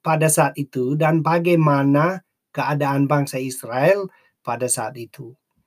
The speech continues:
Saya menekankan satu hal saja selain yang sudah saya rujukan tadi. Seorang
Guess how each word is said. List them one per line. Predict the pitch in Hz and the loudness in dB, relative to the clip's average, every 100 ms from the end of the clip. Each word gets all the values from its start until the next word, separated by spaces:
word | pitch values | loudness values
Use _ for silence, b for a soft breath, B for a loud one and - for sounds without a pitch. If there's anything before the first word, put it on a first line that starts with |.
| _ _ B B B | _ _ B B B
Saya | - 160 185 226 | 0 2 4 2
menekankan | 226 170 143 135 127 156 180 | 2 4 2 -2 -6 -2 -2
satu | 160 147 151 | -2 -4 -4
hal | 120 123 127 | -2 -2 -2
saja | - 165 180 151 127 110 113 160 | 0 2 2 0 -2 -4 -6 -6
selain | 156 147 147 147 143 143 | 0 4 4 4 4 4
yang | 147 139 123 127 127 139 | 2 0 0 -2 -4 -8
sudah | - 151 139 131 123 | -8 -4 -2 0 -2
saya | - 131 127 123 123 | -2 0 2 2 -2
rujukan | 123 131 123 127 - 117 120 | -4 -6 -6 -10 -6 -6 0
tadi. | 151 139 113 - | 2 2 -4 -10
Seorang | - - 156 156 160 165 | -16 -6 0 4 4 2